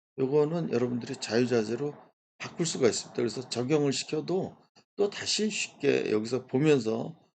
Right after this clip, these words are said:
우리가 바꿀 수 있기 때문에 뭐 그렇게 큰 어려움이 없습니다. 그래서 지금 화면에 티원에 이 블로그란을, 이 폰트를 넣기 때문에 여기에 텍스트에 나타납니다.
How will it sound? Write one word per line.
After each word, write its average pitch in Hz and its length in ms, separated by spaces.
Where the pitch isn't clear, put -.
우리가 117 260
바꿀 113 300
수 113 140
있기 - 240
때문에 113 480
뭐 92 160
그렇게 - 240
큰 - 320
어려움이 117 480
없습니다. 80 420
그래서 98 260
지금 117 280
화면에 170 680
티원에 127 840
이 104 160
블로그란을, 139 920
이 110 120
폰트를 165 480
넣기 101 280
때문에 123 420
여기에 123 640
텍스트에 165 420
나타납니다. - 440